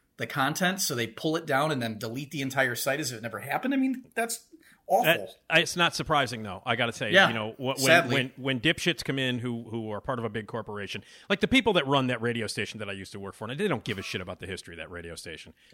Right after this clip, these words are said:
Speaker 2: They don't care at all. They could not possibly care less. They have no
Speaker 1: Right.
Speaker 2: respect for it.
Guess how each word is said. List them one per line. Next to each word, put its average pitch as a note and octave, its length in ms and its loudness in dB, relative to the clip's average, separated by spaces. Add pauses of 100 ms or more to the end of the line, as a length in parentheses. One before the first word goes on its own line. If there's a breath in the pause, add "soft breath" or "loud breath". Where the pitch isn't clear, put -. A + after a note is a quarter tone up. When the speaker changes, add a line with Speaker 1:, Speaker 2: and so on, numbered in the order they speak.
Speaker 2:
They F3 100 6
don't E3+ 180 2
care B2+ 480 -2
at A2 220 -2 (120)
all. F#2+ 240 -2
They C3+ 140 0
could C3+ 260 -8
not C#3+ 280 2 (160)
possibly A2 640 -4
care A2 260 -8
less. G2+ 280 -6 (160 soft breath)
They D#3+ 60 -2
have A#2+ 100 -2
no C3 200 2
Speaker 1:
Right. E3+ 120 4
Speaker 2:
respect A#2 420 -4
for F#2+ 260 -8
it. F#2+ 60 -10